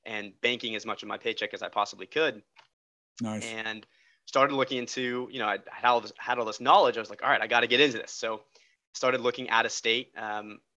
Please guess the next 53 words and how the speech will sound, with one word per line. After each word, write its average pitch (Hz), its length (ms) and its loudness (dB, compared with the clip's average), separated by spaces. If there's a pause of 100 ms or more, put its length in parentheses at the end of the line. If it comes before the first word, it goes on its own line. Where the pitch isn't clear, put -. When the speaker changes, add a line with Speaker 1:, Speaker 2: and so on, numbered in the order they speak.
Speaker 1:
I 110 180 -6
have, 107 220 -4
I'm 123 100 -6
the 127 80 -4
youngest 120 300 0
of 110 80 -12
three 117 220 -6
brothers. 107 360 0
So 104 140 -8
both 120 180 2
my 117 100 -4
older 107 200 -6
brothers 110 340 -4
are 107 60 -10
real 110 160 -4
estate 101 200 -8
investors. 107 520 -6 (280)
So 117 100 -2
I - 20 4
was 104 100 0
picking 123 240 -6
their 117 100 0
Speaker 2:
Nice. 127 100 2
Speaker 1:
brains 113 200 0
a 107 40 -4
ton, 113 400 -4 (460)
and 110 380 -6
they, 110 300 -8
they 120 140 2
recommended, 110 560 -2
"Hey, 247 160 -4
why 113 100 -2
don't 123 140 -4
you 131 60 -4
look 120 120 -2
out 107 160 2
of 110 60 -8
state?" - 320 -6 (440)
So - 160 -20
I - 40 -20
was - 80 -20
like, - 120 -20 (380)
"Hmm, 427 140 -6 (440)
okay." 127 360 2 (340)
So 107 480 -2
started 123 340 2
looking 120 240 -4
out 107 140 0
of 104 40 -4
state, 151 380 -2
started 107 260 -4
analyzing 107 460 -4
deals, 131 500 -4